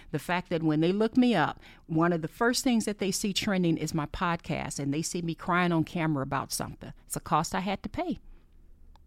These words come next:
You know, have to pay that. That's just a cost that I have to pay.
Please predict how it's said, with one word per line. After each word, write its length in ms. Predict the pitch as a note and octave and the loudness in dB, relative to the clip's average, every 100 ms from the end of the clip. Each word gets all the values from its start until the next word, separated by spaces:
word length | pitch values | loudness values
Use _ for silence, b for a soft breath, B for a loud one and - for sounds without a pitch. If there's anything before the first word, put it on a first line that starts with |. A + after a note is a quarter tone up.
| - - | -20 -4
You 120 | E3+ | 0
know, 220 | E3+ F#3+ B3+ | 2 0 0
have 180 | E3 - | -2 -2
to 60 | |
pay 180 | E3 F#3 | -8 -4
that. 220 | F#3 G3+ - - | -2 -4 -4 -8
That's 220 | - D3+ - | -4 -4 -4
just 200 | F#3+ - | -6 -6
a 40 | |
cost 320 | - D#3+ - | -4 -2 -2
that 100 | F3 | -4
I 60 | E3+ | -4
have 240 | F3 - | -4 -8
to 60 | - | -10
pay. 280 | A#3+ D4 | -8 -8